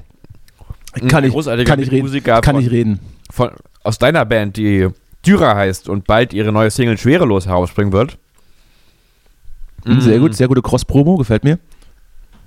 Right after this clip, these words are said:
Speaker 1: Und der hat also ein, ja, ich würde mal sagen, ha-, ähm,
Speaker 2: Ein epochales Werk
Speaker 1: Acid
Speaker 2: abgeliefert.
Speaker 1: House, ein epochalen House-Remix gemacht, der auch, glaub ich, so heißt, ne?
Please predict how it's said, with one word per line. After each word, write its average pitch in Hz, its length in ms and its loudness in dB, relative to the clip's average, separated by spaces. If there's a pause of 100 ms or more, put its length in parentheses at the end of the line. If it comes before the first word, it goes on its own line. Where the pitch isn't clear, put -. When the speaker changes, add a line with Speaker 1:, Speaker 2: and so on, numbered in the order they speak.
(520)
Speaker 1:
Und 127 340 0 (640)
der 123 240 0
hat 123 160 -2
also 113 240 -2
ein, 101 460 -2 (380)
ja, 104 200 2
ich 95 80 -6
würde 110 160 -4
mal 98 140 0
sagen, 95 640 -2 (840)
ha-, - 220 -6
ähm, 90 380 0
Speaker 2:
Ein 117 120 -2
epochales 143 540 2
Werk 147 220 2
Speaker 1:
Acid 123 80 0
Speaker 2:
abgeliefert. 127 360 2
Speaker 1:
House, 127 380 -2 (600)
ein 110 160 -2
epochalen 117 800 -2 (200)
House-Remix - 1500 -2
gemacht, 95 380 -2
der 98 100 2
auch, - 200 -4
glaub 98 140 0
ich, 92 60 -6
so 98 100 -2
heißt, 90 260 -2
ne? 104 140 -2